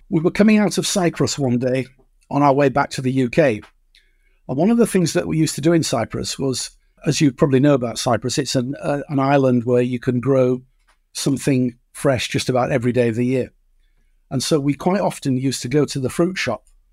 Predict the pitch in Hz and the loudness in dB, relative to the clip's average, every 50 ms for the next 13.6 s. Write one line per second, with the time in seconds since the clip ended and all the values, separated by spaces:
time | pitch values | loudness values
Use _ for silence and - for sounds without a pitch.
0 | _ _ _ _ _ _ _ - 139 117 135 147 139 135 131 131 123 127 135 139 | _ _ _ _ _ _ _ -8 -6 -2 2 2 2 4 4 2 2 2 2 2
1 | 139 127 107 110 95 104 110 110 - _ _ _ _ _ _ _ - - 120 120 | 2 2 -2 -4 -6 -8 -10 -10 -12 _ _ _ _ _ _ _ -4 -2 0 0
2 | 120 120 123 117 - _ - 147 143 139 139 131 123 - 143 143 - - - 143 | 2 2 0 0 -2 _ 0 2 2 2 2 0 0 -2 -2 -2 -2 -2 -4 -4
3 | - - - - 131 123 120 - - 92 90 73 - - 185 165 117 110 - - | -4 -4 -4 -2 -2 -2 -2 -4 -4 -6 -6 -6 -2 0 2 2 2 0 -4 -12
4 | - - _ _ _ _ _ _ _ _ _ - - - - 147 139 - - 190 | -14 -16 _ _ _ _ _ _ _ _ _ -12 -10 -4 -2 -2 -2 0 0 0
5 | 185 - 160 151 147 143 135 135 135 135 131 127 127 - _ _ _ - 143 139 | 2 2 2 2 4 4 4 4 2 2 0 -2 -4 -10 _ _ _ -2 2 4
6 | 156 156 147 131 120 - 143 110 101 123 127 123 123 123 123 123 135 - 151 143 | 4 4 4 2 2 0 -2 -2 -2 0 0 2 2 2 2 0 0 0 2 2
7 | 147 139 135 - 110 98 104 110 120 117 _ _ _ _ _ _ _ _ _ _ | 2 0 -2 -4 -6 -4 -4 -4 -6 -8 _ _ _ _ _ _ _ _ _ _
8 | - 131 120 - 156 143 - - - - 196 190 170 - 156 139 156 151 139 135 | -4 -4 -2 0 0 -2 0 -2 -2 0 0 0 2 2 0 0 0 0 0 -2
9 | - - 127 - - 139 120 120 - - - - - _ _ _ _ _ _ _ | -4 -6 -6 -4 -2 0 0 0 -2 -4 -6 -12 -14 _ _ _ _ _ _ _
10 | _ _ _ - - 139 143 135 120 - - 143 139 151 - 156 - - - 139 | _ _ _ -2 -2 0 2 0 2 2 2 2 2 0 0 -2 -2 -2 -2 -4
11 | 139 143 160 143 131 127 131 139 147 151 147 156 180 - 160 143 147 151 185 190 | -2 0 0 0 2 0 0 0 -2 -2 -4 -4 -6 -6 -6 -6 -6 -6 -4 -4
12 | 180 143 120 127 151 147 - - - 165 147 143 - - _ _ _ - - - | -2 -2 -2 -2 -4 -4 -6 -4 -2 0 0 0 -2 -4 _ _ _ -6 0 0
13 | 156 151 147 147 - - 208 151 113 - - - | 2 2 2 0 2 2 2 2 0 -2 -8 -14